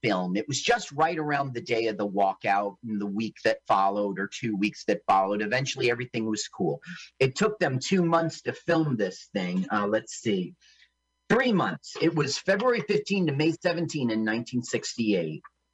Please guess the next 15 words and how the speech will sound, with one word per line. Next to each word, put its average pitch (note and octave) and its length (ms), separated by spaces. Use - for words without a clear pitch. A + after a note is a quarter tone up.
So G2+ 960
just D#3+ 400
according E3+ 420
to D3+ 100
the C3 100
internet C3 580
stuff, G#2 440
they A#2+ 280
were A2 420
friendly A3+ 680
again, F2+ 520
but - 140
they G3 100
would C#3 200
never A#2+ 260